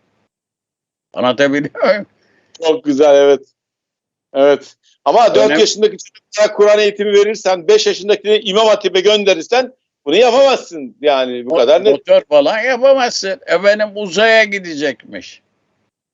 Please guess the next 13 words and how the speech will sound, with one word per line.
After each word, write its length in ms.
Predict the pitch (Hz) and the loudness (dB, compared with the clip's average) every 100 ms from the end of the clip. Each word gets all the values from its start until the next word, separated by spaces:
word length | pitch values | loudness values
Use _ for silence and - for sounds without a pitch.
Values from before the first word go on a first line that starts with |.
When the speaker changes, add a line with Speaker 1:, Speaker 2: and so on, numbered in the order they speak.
| _ _ _ _ 139 | _ _ _ _ -2
Speaker 1:
Nasıl 400 | 190 190 190 160 | -2 -2 -6 -6
gideceksin? 640 | 160 151 135 156 190 196 _ _ _ _ _ _ _ _ _ _ _ _ _ - | -6 -4 -2 -2 -2 -6 _ _ _ _ _ _ _ _ _ _ _ _ _ -8
Kur'an'da 720 | 143 175 165 175 254 165 117 - _ _ _ _ _ _ _ _ - | -4 -2 0 0 2 2 0 -8 _ _ _ _ _ _ _ _ -10
uzaya 400 | 127 156 165 160 | -2 2 2 2
götürecek 800 | 147 147 151 147 139 143 135 | -2 -4 -4 -6 -4 -4 -2
ayet 440 | - 127 131 131 143 | 2 2 2 0 -2
var 180 | 175 214 | -2 -2
mı? 240 | 170 95 - _ _ _ _ _ _ - | -8 -14 -16 _ _ _ _ _ _ -12
E, 160 | 123 | -8
yok. 480 | 156 170 151 - _ _ _ _ _ _ _ _ _ _ _ _ _ _ | 0 0 0 -4 _ _ _ _ _ _ _ _ _ _ _ _ _ _
İncil'de 640 | 135 156 135 170 156 170 160 | -4 -4 -4 -4 0 0 2
de 60 | |
yok. 460 | 147 123 151 _ | 2 2 -2 _